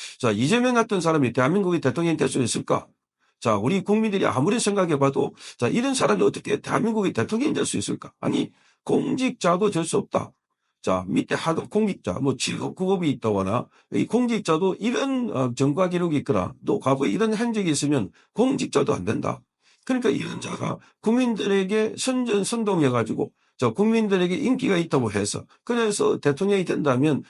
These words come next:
앞으로 범죄자들이, 자, 선동수만 익혀가지고 나오면은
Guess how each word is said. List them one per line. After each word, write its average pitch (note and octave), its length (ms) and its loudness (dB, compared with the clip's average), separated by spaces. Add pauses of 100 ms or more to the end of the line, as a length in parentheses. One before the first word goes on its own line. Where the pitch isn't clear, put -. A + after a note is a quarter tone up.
(120)
앞으로 C3+ 400 0
범죄자들이, G3+ 840 0 (180)
자, C#3+ 180 2
선동수만 G#3 720 0
익혀가지고 D3 520 2
나오면은 B2 520 2